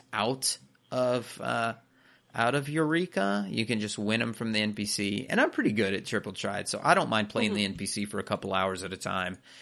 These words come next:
Speaker 1: to get it. I usually have better luck than that. So, uh, what pisses me off is I can't play them, so I have to unlock it.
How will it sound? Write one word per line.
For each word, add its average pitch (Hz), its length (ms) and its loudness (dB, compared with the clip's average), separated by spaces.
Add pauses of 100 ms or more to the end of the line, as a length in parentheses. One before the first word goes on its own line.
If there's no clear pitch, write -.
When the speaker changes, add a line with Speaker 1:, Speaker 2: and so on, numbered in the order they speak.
(160)
Speaker 1:
to - 100 -4
get 95 240 -6
it. 95 220 -6
I 117 60 0
usually 143 300 4
have 101 120 -2
better 95 240 -2
luck 101 260 2
than 90 140 -10
that. 85 220 -12 (140)
So, 101 520 6 (400)
uh, 101 520 6 (340)
what 120 260 4
pisses 113 320 0
me 104 100 2
off 143 220 2
is 101 100 -4
I 95 80 -4
can't - 280 -8
play 160 240 -4
them, - 320 -8
so 110 120 -2
I 110 40 2
have 113 120 -2
to 107 80 -2
unlock 120 460 -2
it. - 180 -10